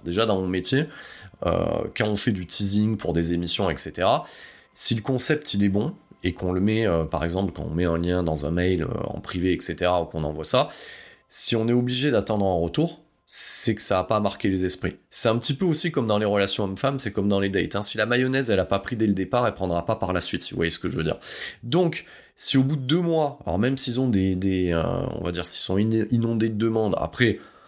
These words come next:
j'ose pas croire que, euh, tout le monde écrit, euh, de A à Z une histoire qui se tient et l'envoie. Je pense qu'il doit y avoir beaucoup de merde,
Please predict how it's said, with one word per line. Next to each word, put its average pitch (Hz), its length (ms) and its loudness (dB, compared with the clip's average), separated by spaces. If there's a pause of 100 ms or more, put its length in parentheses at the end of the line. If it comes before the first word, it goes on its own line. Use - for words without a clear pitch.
(520)
j'ose 104 500 2
pas 135 220 -2
croire 101 560 -2 (400)
que, 113 440 2
euh, 90 140 2
tout - 180 -4
le 120 80 2
monde 131 340 2
écrit, 123 560 0 (140)
euh, 87 300 2
de 95 280 0
A 113 220 2
à 110 100 2
Z 113 300 0
une 98 120 2
histoire 98 320 0
qui - 140 -4
se - 100 0
tient 117 240 0
et 95 120 2
l'envoie. 95 640 0
Je - 120 -8
pense 98 200 0
qu'il 92 100 -10
doit 95 120 2
y - 20 2
avoir 82 160 2
beaucoup 101 280 -4
de 101 60 2
merde, 98 460 0